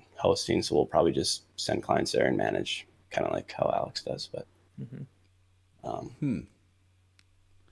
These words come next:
Speaker 1: yeah.
Speaker 3: Well, hell yeah. So we know that it's in Iceland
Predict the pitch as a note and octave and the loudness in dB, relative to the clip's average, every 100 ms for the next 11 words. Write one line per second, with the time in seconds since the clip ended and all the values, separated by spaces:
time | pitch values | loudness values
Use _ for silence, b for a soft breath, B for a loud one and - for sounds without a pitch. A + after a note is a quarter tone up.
0 | b b b b b b b b b b | b b b b b b b b b b
1 | b - C2 G2+ F#2 A2+ C3 F2 C2+ - | b -2 0 0 2 4 4 4 0 -6
2 | - G2+ F#2+ F#2 F#2 B B B B B | -2 2 4 4 0 B B B B B
3 | B B B _ _ _ _ A2 G#2 F#2+ | B B B _ _ _ _ 2 6 6
4 | F#2 F#2+ F#2+ G2 - E2 - D#2 D#2+ D#2 | 6 6 4 2 4 2 2 2 2 0